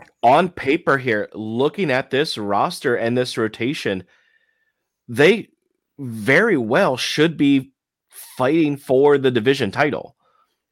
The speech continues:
A-, and they should be fighting for those ninety win seasons. I'm just not entirely sold because of what we've seen the last couple of years. Now, now maybe, maybe that change in, uh, manager does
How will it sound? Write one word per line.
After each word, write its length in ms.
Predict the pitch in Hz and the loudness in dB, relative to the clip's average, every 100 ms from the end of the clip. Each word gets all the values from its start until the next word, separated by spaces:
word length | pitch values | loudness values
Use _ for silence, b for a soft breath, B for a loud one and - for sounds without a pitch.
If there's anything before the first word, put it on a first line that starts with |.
| _ | _
A-, 140 | 120 - | -2 2
and 220 | 135 135 | 2 4
they 120 | 131 | 2
should 260 | - 156 170 | 2 0 0
be 100 | 165 | -2
fighting 360 | - 127 117 | 2 2 2
for 200 | - 127 | 0 0
those 440 | 117 113 107 107 - _ _ | 2 0 -2 -6 -14 _ _
ninety 380 | 117 113 123 120 | -6 -4 -2 -4
win 240 | 113 117 110 | -2 -2 -4
seasons. 720 | - 170 156 95 85 - - _ _ _ _ _ _ _ _ _ _ | -6 -6 -4 -6 -8 -14 -20 _ _ _ _ _ _ _ _ _ _
I'm 200 | - 196 | -2 0
just 180 | 208 208 | 0 0
not 100 | 170 | 0
entirely 360 | 165 175 170 165 | 0 2 2 2
sold 280 | - 196 180 | 2 2 2
because 260 | 147 143 | 0 -2
of 80 | 143 | 0
what 140 | 147 | 0
we've 140 | 127 113 | 0 -2
seen 160 | 208 | 0
the 100 | 226 | 2
last 240 | 110 87 - | 2 0 -4
couple 220 | 101 98 | -6 -6
of 60 | 87 | -6
years. 300 | 52 - - b b b | -8 -12 -16 b b b
Now, 160 | 120 131 | 4 4
now 200 | 135 139 131 | 6 6 8
maybe, 640 | 123 135 143 143 147 - - | 6 6 6 4 2 -4 0
maybe 240 | 139 170 | 4 6
that 220 | 160 143 | 6 4
change 400 | 139 143 143 135 131 | 4 0 0 0 0
in, 540 | 123 120 117 117 123 _ | 2 2 0 -4 -10 _
uh, 280 | 113 107 104 104 | -6 -4 -4 -4
manager 640 | 120 123 123 123 113 113 _ _ _ _ _ _ _ _ _ _ | -2 -2 0 -2 -4 -4 _ _ _ _ _ _ _ _ _ _
does 360 | 131 127 123 | 2 2 0